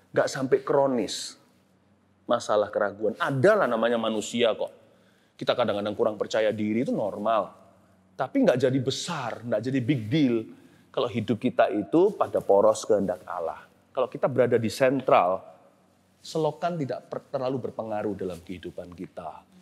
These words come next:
Jadi keraguan ada. Satu keraguan saya yang, yang menurut saya oke, eh,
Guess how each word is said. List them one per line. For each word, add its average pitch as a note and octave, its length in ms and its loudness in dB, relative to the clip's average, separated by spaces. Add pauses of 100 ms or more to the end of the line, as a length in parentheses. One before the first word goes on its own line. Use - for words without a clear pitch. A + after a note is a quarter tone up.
(140)
Jadi G#2 140 -8
keraguan B2 420 2
ada. G#2+ 220 -6 (260)
Satu G#3+ 400 -2
keraguan D3+ 580 4
saya D#3 680 2
yang, C#3+ 320 -4 (1300)
yang B2+ 300 -2 (340)
menurut C#3 320 -2
saya C#3+ 320 2
oke, B2+ 460 0 (580)
eh, F#2+ 320 -6